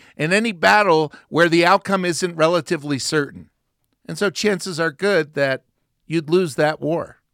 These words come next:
because when you're in a life or death battle, you need to be willing to risk your life. And our political candidates, they've never learned that lesson. They've never been taught that lesson. In fact, by our conservative leaders, they've been taught the exact opposite,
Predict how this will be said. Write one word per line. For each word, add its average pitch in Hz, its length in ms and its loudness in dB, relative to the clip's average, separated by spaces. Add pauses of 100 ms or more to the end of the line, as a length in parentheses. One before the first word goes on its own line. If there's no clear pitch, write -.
(260)
because 156 360 -4
when 170 140 -2
you're 165 160 -2
in 151 60 -4
a 143 60 -2
life 156 340 0
or 160 80 -6
death 143 340 -2
battle, 135 600 -2 (640)
you 131 140 -6
need 151 200 -4
to - 100 -14
be 139 180 -8
willing 147 460 -2
to - 160 -8
risk 117 460 -8
your 117 140 -8
life. 117 520 -2 (140)
And 135 240 -6
our 196 320 4
political 165 640 -4
candidates, 185 920 -2
they've 147 200 0
never 170 240 0
learned 185 420 -2
that 156 200 2
lesson. 135 400 -4
They've 135 220 -4
never 160 240 -2
been 135 220 -6
taught 196 300 0
that 160 220 2
lesson. 127 440 -4 (440)
In 143 80 -6
fact, 180 380 2
by 147 200 2
our 170 280 0
conservative 160 640 -4
leaders, 175 400 -2
they've 151 160 -4
been 147 180 -6
taught 165 280 -2
the 147 80 -4
exact 143 400 -4
opposite, 151 720 0